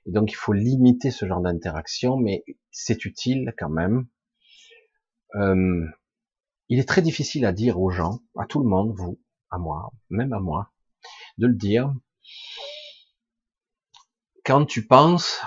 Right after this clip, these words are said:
tu n'es pas tes pensées. Ah si, c'est moi, des fois je contrôle mes pensées.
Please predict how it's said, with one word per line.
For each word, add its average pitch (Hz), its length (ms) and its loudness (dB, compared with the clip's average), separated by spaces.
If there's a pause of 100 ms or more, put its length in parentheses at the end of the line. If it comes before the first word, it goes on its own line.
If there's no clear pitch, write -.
(800)
tu - 160 -2
n'es 113 120 4
pas - 160 2
tes - 140 -6
pensées. - 400 -8 (720)
Ah - 100 -16
si, 175 260 -6
c'est - 140 -16
moi, 120 240 -8
des 76 120 -10
fois - 140 -8
je - 80 -14
contrôle 87 340 -6
mes 78 120 -6
pensées. 117 380 -10